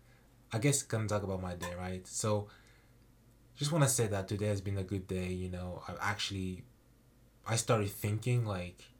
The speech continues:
when I was at work, I started thinking about, you know, what I'm supposed to do, because I want you guys to remember, like, I am in my twenties and I really feel lost because,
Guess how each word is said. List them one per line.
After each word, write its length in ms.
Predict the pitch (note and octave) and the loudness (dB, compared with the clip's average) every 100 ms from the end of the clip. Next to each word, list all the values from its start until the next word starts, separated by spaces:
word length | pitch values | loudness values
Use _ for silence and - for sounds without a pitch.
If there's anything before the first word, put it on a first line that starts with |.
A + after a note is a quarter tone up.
| - - | -20 -8
when 120 | G2+ | -2
I 60 | G2+ | 0
was 180 | G2+ | 2
at 80 | G2 | 0
work, 400 | F2 F#2+ G2+ F#2+ | -4 -2 -2 -4
I 60 | E2+ | -8
started 300 | - F#2+ F#2 | -6 -6 -6
thinking 460 | - F#2 F#2 F#2+ | -8 -8 -6 -8
about, 600 | F2+ F2+ F2 E2+ E2 - - - - - - - - - - - - - - - | -6 -6 -6 -6 -10 -12 -16 -18 -20 -20 -20 -20 -20 -20 -20 -20 -20 -20 -18 -8
you 80 | F#2 | -4
know, 340 | F2+ F2+ F2+ - - - - - - - - - | -4 -4 -6 -12 -20 -20 -20 -20 -20 -20 -20 -4
what 220 | - A#2+ | 0 2
I'm 260 | A2+ G#2+ G2+ | 0 0 -2
supposed 400 | F#2+ G#2+ G#2 - | -2 -2 -4 -4
to 60 | |
do, 320 | F#2+ C3+ B2 - | -4 -2 -2 -4
because 580 | G2 G#2 F#2+ - - - | -4 -2 -2 -6 -8 -4
I 80 | A2 | 0
want 240 | A2+ A2 | 0 0
you 60 | A2+ | 0
guys 180 | G#2 G2+ | -2 -4
to 300 | G2 F#2+ F#2 - - - - | -6 -8 -8 -12 -18 -20 -10
remember, 360 | F#2+ F#2+ F#2+ F2 | -2 0 0 -2
like, 200 | E2+ - | -6 -2
I 100 | A#2 | 2
am 160 | A#2 G#2 | 4 4
in 80 | |
my 100 | G2 | 0
twenties 500 | F#2 - G2 G#2 G2+ | -2 -2 0 0 -2
and 180 | F#2 F2 F2+ - - - - - - - | -4 -8 -14 -20 -20 -20 -20 -20 -20 -2
I 120 | A#2 | 4
really 260 | C#3 B2+ A#2+ | 6 6 4
feel 240 | A2 G2+ | 2 0
lost 340 | G2 G#2+ A2 | 0 0 0
because, 400 | - G2+ F#2+ - | -4 -6 -4 -4